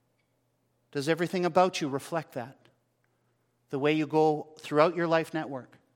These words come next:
the way you pray, the way you give, the way you serve. Are you one who is reaching lost people, or are you in need of awakening?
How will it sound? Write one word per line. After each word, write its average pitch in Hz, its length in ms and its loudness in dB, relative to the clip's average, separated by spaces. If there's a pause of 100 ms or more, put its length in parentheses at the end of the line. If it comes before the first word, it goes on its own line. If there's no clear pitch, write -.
(600)
the 123 80 -8
way 123 120 -4
you 131 120 -6
pray, 175 400 -2 (1000)
the 131 80 -8
way 127 100 -4
you 131 120 -6
give, 139 420 -4 (1800)
the 131 60 -12
way 127 140 -4
you 127 120 -6
serve. 143 400 -8 (3250)
Are 143 80 -4
you 175 180 -2
one 196 300 2
who 180 180 -2
is 139 160 -4
reaching 170 640 -6
lost 143 540 -4
people, 123 420 -12 (1400)
or 135 140 -6
are 135 40 -2
you 147 200 -2
in 147 100 -4
need 143 180 -2
of 131 120 -6
awakening? 120 560 -10